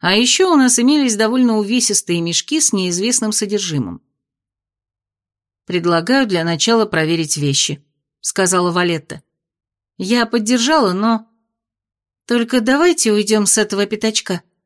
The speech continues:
предложила я. Едва сказала,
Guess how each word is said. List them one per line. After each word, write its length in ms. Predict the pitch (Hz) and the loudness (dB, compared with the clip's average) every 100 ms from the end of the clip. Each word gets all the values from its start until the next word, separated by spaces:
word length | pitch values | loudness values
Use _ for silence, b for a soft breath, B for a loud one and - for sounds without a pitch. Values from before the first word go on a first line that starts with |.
| _ | _
предложила 560 | - 175 180 175 175 170 | -6 0 0 0 -2 -2
я. 280 | 160 143 - _ _ _ _ _ _ _ _ - | -2 -4 -8 _ _ _ _ _ _ _ _ -12
Едва 480 | 151 185 196 269 302 | -4 -2 0 2 2
сказала, 600 | - 175 160 160 185 | 0 -2 0 -2 -4